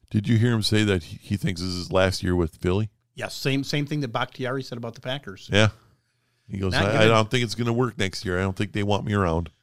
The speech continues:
Speaker 2: I don't think it's that they don't want him. It's this, it's this escalating salary. You can't
Speaker 1: Yeah.
Speaker 2: keep paying everybody. It's crazy. You can't play two, pay two
Speaker 1: Yeah, but
Speaker 2: tight
Speaker 1: who's
Speaker 2: ends.
Speaker 1: Philly paying?
Speaker 2: Well, they're, Wentz just got a contract.
Speaker 1: Yeah.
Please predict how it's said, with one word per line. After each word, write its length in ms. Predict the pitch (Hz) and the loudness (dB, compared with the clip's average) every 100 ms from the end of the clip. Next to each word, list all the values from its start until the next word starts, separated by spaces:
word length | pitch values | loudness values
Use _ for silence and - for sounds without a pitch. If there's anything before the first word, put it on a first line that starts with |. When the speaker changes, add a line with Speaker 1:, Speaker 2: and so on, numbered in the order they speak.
| _ _ - | _ _ -2
Speaker 2:
I 100 | 165 | 0
don't 160 | 214 190 | 2 0
think 160 | 185 | -4
it's 100 | 151 | -4
that 120 | 160 135 | -6 -4
they 80 | |
don't 160 | 135 120 | -4 -4
want 180 | 120 139 | -4 -4
him. 80 | 165 | -6
It's 140 | - | -6
this, 240 | 131 - - | -8 -8 -8
it's 220 | 139 - | -8 -6
this 220 | 131 117 - | -8 -8 -8
escalating 540 | 135 - 131 131 127 | -10 -8 -6 -6 -6
salary. 360 | - 127 170 120 | -8 -8 -8 -10
You 120 | 113 | -10
can't 280 | - 104 98 | 0 2 2
Speaker 1:
Yeah. 60 | |
Speaker 2:
keep 180 | 156 - | -6 -10
paying 280 | 156 160 139 | -8 -6 -4
everybody. 440 | 156 202 110 107 | -6 -6 -8 -10
It's 180 | 107 - | -10 -14
crazy. 320 | - 117 185 | -10 -10 -8
You 80 | 135 | -6
can't 180 | 202 208 | -6 -4
play 160 | 214 196 | -4 -6
two, 160 | - | -8
pay 220 | - 202 | -10 -8
two 120 | - 196 | -2 2
Speaker 1:
Yeah, 40 | |
but 120 | 151 | 4
Speaker 2:
tight 80 | 117 | 4
Speaker 1:
who's 100 | 156 | 6
Speaker 2:
ends. 140 | 202 - | 6 4
Speaker 1:
Philly 320 | 165 175 143 | 4 6 4
paying? 500 | - 127 127 113 127 - _ _ - | 0 -4 -4 -6 -10 -14 _ _ -4
Speaker 2:
Well, 240 | 151 147 | -2 -2
they're, 220 | 139 135 127 139 | -4 -4 -6 -18
Wentz 300 | 135 127 147 | -12 -8 -8
just 200 | - 208 | -6 -6
got 120 | - - | -4 -6
a 40 | |
contract. 680 | - 110 104 107 110 - - | -8 -12 -10 -8 -10 -12 -8
Speaker 1:
Yeah. 200 | - 127 | -2 0